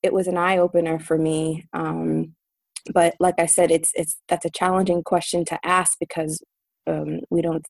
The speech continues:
we don't see it enough. Um, it makes me very proud when I, when I do see faces um, currently, I think that it's starting to be, thanks to social media, I think that the awareness is being spread, uh, more,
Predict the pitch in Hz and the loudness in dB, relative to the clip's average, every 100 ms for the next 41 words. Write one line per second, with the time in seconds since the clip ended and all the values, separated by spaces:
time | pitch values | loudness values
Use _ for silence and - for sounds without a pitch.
0 | - 170 160 151 170 151 147 143 - - | 0 2 2 0 0 0 0 -4 -6 -12
1 | - - - - - _ 175 165 160 165 | -18 -20 -20 -20 -20 _ 0 2 2 2
2 | - - 196 196 220 196 190 185 185 - | 4 6 6 6 6 6 8 6 2 2
3 | 196 208 196 185 175 170 165 - 180 170 | 4 4 4 0 -4 -4 -6 -6 -6 -6
4 | 165 196 226 - 185 170 165 - _ _ | -6 -2 -2 -2 -4 -2 -4 -6 _ _
5 | _ _ - 170 160 170 160 156 160 - | _ _ -4 -4 -4 -4 -6 -6 -8 -10
6 | _ _ _ 175 160 160 156 156 - 247 | _ _ _ -14 -10 -10 -10 -12 -2 2
7 | 220 - 165 175 - 170 - 170 175 170 | 2 2 -2 -2 -4 -4 -4 -4 -4 -4
8 | 165 - - 175 180 170 170 175 175 170 | -2 -2 0 0 -2 -6 -6 -2 -2 -2
9 | 165 170 170 - - 175 - 175 175 190 | -2 -2 -2 -4 -2 -2 2 2 2 4
10 | 190 165 160 160 156 165 165 170 165 160 | 6 4 2 -2 -2 -2 -2 -2 -2 -4
11 | - 170 170 160 160 160 175 170 160 - | -4 -2 0 2 4 6 6 6 2 -2
12 | 156 - 160 156 - - 185 160 180 _ | -2 2 2 2 -2 0 2 4 2 _
13 | _ _ _ _ 180 165 160 156 170 185 | _ _ _ _ -2 0 0 0 4 6
14 | 180 170 214 | 8 6 4